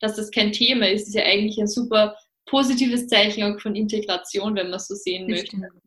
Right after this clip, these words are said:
Speaker 2: Und dass man halt, dass man sie auch für andere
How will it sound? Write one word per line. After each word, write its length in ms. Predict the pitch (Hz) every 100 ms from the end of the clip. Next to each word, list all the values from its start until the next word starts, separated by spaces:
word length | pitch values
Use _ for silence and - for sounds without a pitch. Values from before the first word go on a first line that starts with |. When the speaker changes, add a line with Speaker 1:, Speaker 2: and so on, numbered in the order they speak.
| _ _ _ _ _ _ _ _ _ _
Speaker 2:
Und 160 | 214 202
dass 160 | 202
man 120 | 208 202
halt, 260 | 196 - -
dass 240 | - 202
man 280 | 208 202 -
sie 560 | - - 202 214 - _ -
auch 200 | 202 202
für 380 | 214 202 196 -
andere 760 | 190 196 196 190 196 196 -